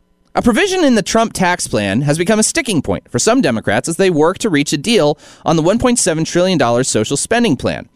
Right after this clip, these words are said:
A group of moderate lawmakers are pushing to repeal the so-called salt deduction cap in the reconciliation package, saying, "No salt, no deal." But other Democrats are trying to slam the brakes on the idea.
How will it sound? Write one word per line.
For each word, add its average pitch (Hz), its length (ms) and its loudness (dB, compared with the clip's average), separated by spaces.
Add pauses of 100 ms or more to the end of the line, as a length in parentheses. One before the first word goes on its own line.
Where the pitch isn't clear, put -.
(500)
A - 80 -4
group 220 240 2
of 240 140 2
moderate 160 420 0
lawmakers 113 520 0
are 180 100 2
pushing 165 320 0
to 202 140 -4
repeal 104 520 -2 (280)
the 185 80 2
so-called 175 520 2
salt 214 420 0 (120)
deduction 165 540 -2
cap 185 420 -2
in 165 80 0
the 160 80 0
reconciliation 135 800 0
package, 76 460 -6 (220)
saying, 87 340 0
"No 214 180 4
salt, 240 420 0 (220)
no 156 240 2
deal." 131 320 -2 (360)
But 101 60 0
other - 160 2
Democrats 107 480 -2
are - 20 -6
trying 123 220 -2
to 139 60 0
slam 180 280 0
the 196 80 0
brakes 254 320 0
on 127 120 2
the 98 100 -2
idea. 76 340 -8